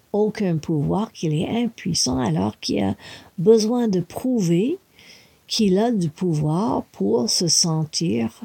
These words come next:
euh, valorisé. C'est, c'est émotionnellement logique, comme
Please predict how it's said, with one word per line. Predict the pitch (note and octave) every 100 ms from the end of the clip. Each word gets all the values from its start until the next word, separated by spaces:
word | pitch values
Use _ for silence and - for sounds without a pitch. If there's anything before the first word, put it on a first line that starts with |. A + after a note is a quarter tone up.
| D4
euh, | G3 G3 F#3 F#3 F4+ F#4+
valorisé. | E3+ F3 D#3+ D3+ F3+ F3 - C4 A#3+ G#3 _ - - - - _
C'est, | - - F4
c'est | E4 - F3+ E3+ D#3+ E3 - - - _ _ _ _ _ _ -
émotionnellement | B3 C4 A#3 F3 D#3+ D3+ E3 D#3 D3 C#3+ C#3+ F3 A3 A#3+ - _ _ _ -
logique, | G3 A3+ A#3 D#3 C#3+ C3+ - E3+ E3+ _ _ _ _ _ _ _ _ _ _ - _ _ _ _
comme | - D#3+ D#3 D#3+